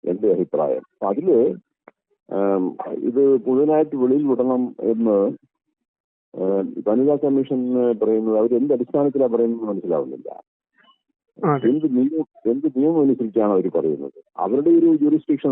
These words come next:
Speaker 1: ഉണ്ടല്ലോ.
Speaker 2: ഉം.
Speaker 1: ജനങ്ങൾക്ക് പ്രശ്നം ഉണ്ടായാല്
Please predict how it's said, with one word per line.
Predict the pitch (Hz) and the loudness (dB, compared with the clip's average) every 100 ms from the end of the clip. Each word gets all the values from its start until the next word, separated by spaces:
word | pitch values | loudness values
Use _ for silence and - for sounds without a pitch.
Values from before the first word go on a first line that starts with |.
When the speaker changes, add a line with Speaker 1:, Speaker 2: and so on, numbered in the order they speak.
| 104 | 0
Speaker 1:
ഉണ്ടല്ലോ. | - 69 - - _ _ | -2 -4 -6 -10 _ _
Speaker 2:
ഉം. | 160 139 - _ _ _ _ 120 | -4 -4 -8 _ _ _ _ 0
Speaker 1:
ജനങ്ങൾക്ക് | 135 156 156 | 2 4 2
പ്രശ്നം | 151 147 - 139 | 2 0 0 0
ഉണ്ടായാല് | 123 117 107 85 71 69 | 2 4 4 4 0 -2